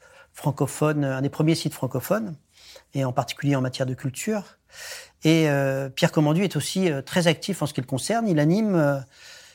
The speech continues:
une page, euh, Instagram, ou plutôt, euh, plusieurs pages, puisque ce que tu m'as dit, c'est que c'était multiplateforme.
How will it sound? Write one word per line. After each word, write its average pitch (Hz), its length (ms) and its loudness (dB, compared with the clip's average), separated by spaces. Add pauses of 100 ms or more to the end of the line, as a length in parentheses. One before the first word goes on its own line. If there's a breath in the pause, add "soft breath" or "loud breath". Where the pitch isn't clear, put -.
une 151 240 4
page, 160 400 4
euh, 135 560 0 (220)
Instagram, 156 520 4
ou 170 40 4
plutôt, 147 560 2
euh, 127 200 -8 (240)
plusieurs 156 440 4
pages, 180 280 2
puisque - 260 -6
ce 135 1080 -6
que 139 80 -2
tu - 100 -4
m'as 139 100 4
dit, 160 120 0
c'est 151 120 -4
que - 60 -6
c'était 135 240 -4
multiplateforme. 143 840 0